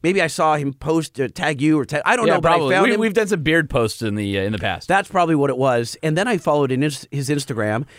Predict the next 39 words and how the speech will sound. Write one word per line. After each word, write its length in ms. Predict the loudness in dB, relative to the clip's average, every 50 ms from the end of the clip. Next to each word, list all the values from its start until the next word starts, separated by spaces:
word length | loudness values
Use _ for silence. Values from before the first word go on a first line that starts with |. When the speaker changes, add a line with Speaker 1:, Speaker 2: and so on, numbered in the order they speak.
| -20 -8 -4
Speaker 1:
and 140 | -2 -2 0
then 80 | 0 0
I 160 | 0 0 0
started 300 | 0 -2 -2 0 0 0
watching 280 | 0 0 0 0 0
more 160 | 0 2 0 0
of 60 | -2
his, 240 | -4 -10 -12 -10 -4 0
uh, 160 | 0 0 0
shows 340 | 0 0 0 0 0 -2 -4 -4
on 260 | -2 0 0 0 0
Motor 220 | 2 2 2 0 0
Trend 200 | -2 -2 -2 0
On 80 | 0 0
Demand. 380 | 0 0 0 0 0 -2 -4 -6 -10 -18 -20 -20 -20 -12 _
And 300 | -4 -2 0 0 -2 -4 -8 _
the 120 | -8 -8 -4
guy 440 | -2 0 2 2 2 2 0 0 0
is, 500 | 2 2 4 4 2 0 -2 -6 -8 -10 -14 _ _ _ _ -8
he's 260 | -8 -6 -6 -6 -6
insanely 420 | -6 -6 -2 -2 0 0 0 0
sharp 240 | 0 0 0 0 0
when 80 | -2 -4
it 80 | -4
comes 220 | -2 -4 -4 -4 -6
to 60 | -4
automotive. 400 | -2 -2 -2 -2 -4 -6 -6 -6
Like, 200 | -4 -4 -4 -4
he, 80 | -6 -4 -2
Speaker 2:
Oh, 40 | 0
Speaker 1:
it's 60 | 2
Speaker 2:
yeah, 60 | 2
Speaker 1:
not 80 | 2 0
Speaker 2:
absolutely. 240 | 0 0 0 -2 -2 -4
Speaker 1:
just, 40 | -4
it's 80 | -4
not 120 | -4 -4 -4
just 180 | -4 -6 -6
trucks. 400 | -4 -2 -2 -2 -2 -2 -8 -16